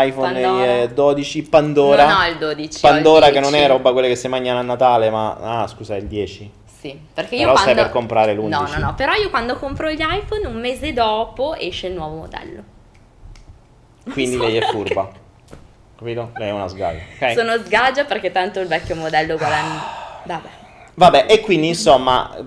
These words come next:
Speaker 1: perché io mi son detto, "Caro universo, perché mi hai mandato questo personaggio? Qual è il valore aggiunto che ci darà?" Lo scopriremo stasera se c'è un valore aggiunto, se no, se, se abbiamo
Speaker 2: Ah,
Speaker 1: quello che arriva.
Speaker 2: potrebbe anche non essere.
Speaker 1: Però la cosa interessante, visto che stasera si parla di relazioni, allora, innanzitutto è una donna,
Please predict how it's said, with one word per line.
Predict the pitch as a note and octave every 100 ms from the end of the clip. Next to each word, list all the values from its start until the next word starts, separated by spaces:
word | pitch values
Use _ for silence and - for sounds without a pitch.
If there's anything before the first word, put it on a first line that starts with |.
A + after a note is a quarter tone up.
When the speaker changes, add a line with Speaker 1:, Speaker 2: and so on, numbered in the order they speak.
| -
Speaker 1:
perché | F3+ D#3 - C3+ F#2+ G#2 A#2+
io | B2+ C3+ D3+
mi | D3+
son | C#3 C#3
detto, | C3+ C3 -
"Caro | E3 D3+
universo, | C#3+ B2+ A#2 - -
perché | D#3 D3+
mi | B2+
hai |
mandato | A#2 A#2 A#2
questo | A2+
personaggio? | B2 A2+ B2 A#2 A2+
Qual | D#3+
è | C3+
il | A#2
valore | A#2 A#2+ A#2 A#2
aggiunto | A#2 A2+ A#2 G#2+ F#2 G#2+
che |
ci | A2 -
darà?" | F3 A#2 A2 -
Lo | F3
scopriremo | D3 C3 A#2 A#2+ A2+
stasera | - B2 A2+ A2
se | - -
c'è | - -
un | A2
valore | G#2+ A#2
aggiunto, | B2 G#2 G2 -
se | G2
no, | G#2+ -
se, | - B2
se | -
abbiamo | C3 B2 E3
Speaker 2:
Ah, |
Speaker 1:
quello | D3 A2
che | G#2+
arriva. | G2 F2+
Speaker 2:
potrebbe | F3+ F3+ F3+ F3
anche | E3+ E3 D#3
non | D#3
essere. | D3+ C#4
Speaker 1:
Però | A3+
la | F3
cosa | A3+ G3+
interessante, | D3+ D#3+ F3 - D#3 B2+
visto | C#3 D3
che | B2+
stasera | B2 A#2+ C3+
si | -
parla | A2 B2 A2+
di |
relazioni, | A#2 C3+ - - C3 B2+
allora, | - A2+ A#2
innanzitutto | C#3 C#3+ - D#3 E3+ - G3 - -
è | B2
una | A2+
donna, | G2+ F#2 B2+ E3+